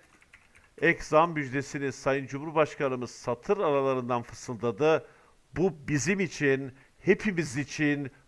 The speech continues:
muazzam bir adım oldu. Bunu da buradan ifade etmek isterim. Evet emekliler, maaşlar on altı bin, on sekiz bin,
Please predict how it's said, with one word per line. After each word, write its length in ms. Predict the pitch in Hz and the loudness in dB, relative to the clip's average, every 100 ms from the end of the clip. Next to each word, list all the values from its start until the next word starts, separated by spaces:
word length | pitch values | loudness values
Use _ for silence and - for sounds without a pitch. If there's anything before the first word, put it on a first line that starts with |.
| - | -10
muazzam 880 | 127 139 175 160 117 151 196 233 160 | -4 6 8 8 0 6 8 8 2
bir 240 | 165 135 | 0 2
adım 220 | 117 127 | 0 -2
oldu. 580 | 107 95 92 143 165 - _ _ _ _ - | -2 -4 -2 0 0 -6 _ _ _ _ -8
Bunu 240 | 135 175 | -2 4
da 380 | 143 143 156 - | 6 8 6 2
buradan 320 | 135 147 143 135 | -6 2 2 2
ifade 380 | 123 135 117 | 4 4 4
etmek 280 | 110 - 104 | -4 -6 -12
isterim. 420 | - - 117 92 78 _ _ _ _ | -10 -6 -6 -6 -12 _ _ _ _
Evet 340 | 151 175 165 131 | 0 2 2 0
emekliler, 540 | 101 95 - 104 85 - _ _ _ | -8 -12 -8 -6 -6 -8 _ _ _
maaşlar 600 | 110 123 127 - 139 147 143 _ _ - | 0 2 2 0 4 4 0 _ _ -8
on 140 | 120 | -2
altı 340 | 165 143 - 131 | 0 -2 -4 -4
bin, 260 | 143 143 - _ _ | -4 -4 -16 _ _
on 180 | 117 190 | -2 0
sekiz 500 | 185 180 175 135 120 | -2 -4 -4 -4 0
bin, 280 | 147 151 | 0 0